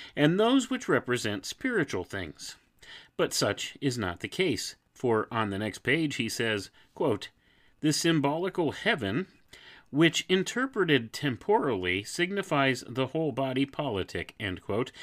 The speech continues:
and presently after adds, quote, "The symbolic heaven, when interpreted spiritually, signifies the whole body of the church militant,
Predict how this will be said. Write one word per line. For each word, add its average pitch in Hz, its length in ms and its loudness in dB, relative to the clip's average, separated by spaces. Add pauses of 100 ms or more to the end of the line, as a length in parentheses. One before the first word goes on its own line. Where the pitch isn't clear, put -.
(220)
and 151 220 2
presently 202 500 2
after 135 480 0 (300)
adds, 107 320 2
quote, 98 480 -2
"The 135 180 4
symbolic 143 640 0
heaven, 143 500 -2 (360)
when 202 240 2
interpreted 139 600 0
spiritually, 135 960 -2
signifies 139 800 -2
the 110 140 -2
whole 120 240 0
body 107 420 -2
of 95 220 -6
the - 80 -6
church 87 340 -6
militant, 127 560 0